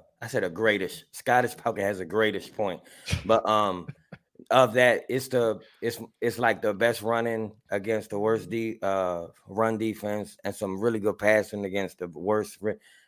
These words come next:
Speaker 1: uh, passing defense. So you might see a lot of points go up.
Speaker 2: Yeah, we just gotta hope,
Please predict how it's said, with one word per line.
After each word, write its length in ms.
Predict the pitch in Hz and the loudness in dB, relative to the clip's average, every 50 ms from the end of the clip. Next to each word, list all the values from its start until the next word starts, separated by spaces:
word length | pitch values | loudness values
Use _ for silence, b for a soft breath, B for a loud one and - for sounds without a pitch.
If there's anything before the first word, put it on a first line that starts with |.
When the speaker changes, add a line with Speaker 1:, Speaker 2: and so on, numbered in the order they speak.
| b b - | b b -2
Speaker 1:
uh, 160 | 101 95 92 | 0 0 0
passing 420 | - - 110 104 104 101 95 95 | 0 2 4 4 4 2 -2 -6
defense. 260 | 92 98 95 87 85 - | -6 -6 -6 -6 -8 -4
So 180 | 98 90 87 | -2 -2 -2
you 200 | 90 104 151 208 | 0 2 2 4
might 220 | 214 - 101 104 95 | 4 4 2 2 0
see 320 | - - 110 104 101 92 - | -2 -2 -2 0 0 -2 0
a 100 | - 92 | 0 0
lot 260 | 95 90 92 98 101 | 2 4 6 6 6
of 80 | 104 - | 4 0
points 340 | - 107 107 101 87 - - | -2 -2 -2 -2 -4 -8 -8
go 200 | - 95 87 82 | -4 -4 -2 -2
up. 180 | 73 73 - _ _ _ _ _ _ _ _ _ - - | -4 -6 -10 _ _ _ _ _ _ _ _ _ -16 -12
Speaker 2:
Yeah, 240 | - 85 76 73 - B B B B B B | -8 -8 -8 -8 -10 B B B B B B
we 80 | - 127 | 4 4
just 100 | 127 - | 6 4
gotta 160 | 143 127 110 | 2 2 4
hope, 200 | 107 104 101 90 | 4 4 2 0